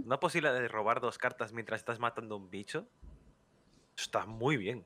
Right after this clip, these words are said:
<laughs> Está costando un solo rito. A ver, si rompiera más ritos, incluso podría ser hasta mejor.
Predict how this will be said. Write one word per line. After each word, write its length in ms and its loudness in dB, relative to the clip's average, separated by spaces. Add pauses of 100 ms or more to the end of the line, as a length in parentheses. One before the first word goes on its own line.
(140)
<laughs> 200 -6 (1600)
Está 180 2
costando 480 2
un 200 -2
solo 260 -4
rito. 380 -4 (160)
A 120 2
ver, 160 2 (120)
si 140 -4
rompiera 380 4
más 160 2
ritos, 320 -2
incluso 320 -6
podría 240 0
ser 160 4
hasta 180 0
mejor. 380 -6